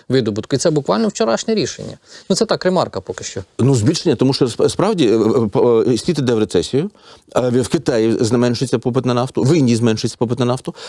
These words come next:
Speaker 2: е, в Яп-, в Японії, відповідно, треба збільшувати обсяги виробництва.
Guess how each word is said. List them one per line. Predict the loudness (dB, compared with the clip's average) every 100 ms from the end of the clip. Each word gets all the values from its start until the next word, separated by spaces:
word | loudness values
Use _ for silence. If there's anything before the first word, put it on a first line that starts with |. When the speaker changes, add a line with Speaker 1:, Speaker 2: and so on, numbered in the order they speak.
| -4
Speaker 2:
е, | 2 4
в | 4 4
Яп-, | 2 0
в | 2
Японії, | 2 2 0 0 -4 -4 0
відповідно, | 0 0 0 2 2 2 0 0 -8
треба | -2 0 0
збільшувати | 0 0 0 0 0
обсяги | 0 0 2 2 2 2
виробництва. | 2 2 0 -2 -2